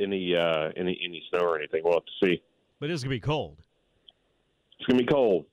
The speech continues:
Speaker 1: It's gonna be cold for sure.
Speaker 2: Tell me what's going on in the legislature with the special session today.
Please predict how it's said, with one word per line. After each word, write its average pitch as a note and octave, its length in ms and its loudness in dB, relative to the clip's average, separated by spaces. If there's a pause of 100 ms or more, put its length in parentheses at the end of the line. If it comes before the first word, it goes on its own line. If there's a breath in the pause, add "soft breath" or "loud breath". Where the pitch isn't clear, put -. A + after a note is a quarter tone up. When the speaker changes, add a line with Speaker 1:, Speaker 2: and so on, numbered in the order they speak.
(200)
Speaker 1:
It's - 100 -20
gonna G2 120 -2
be G2 100 -4
cold F#2+ 220 2
for - 220 -6
sure. E2 140 -4 (340 soft breath)
Speaker 2:
Tell F#3+ 160 -6
me A3+ 80 -4
what's A#3 180 -6
going G3 220 -4
on F3+ 160 -4
in D#3+ 60 -4
the D3+ 60 -6
legislature D3 680 -6
with B2 100 -6
the - 80 -18
special C3+ 460 -8
session C3 440 -8
today. F#2 360 -14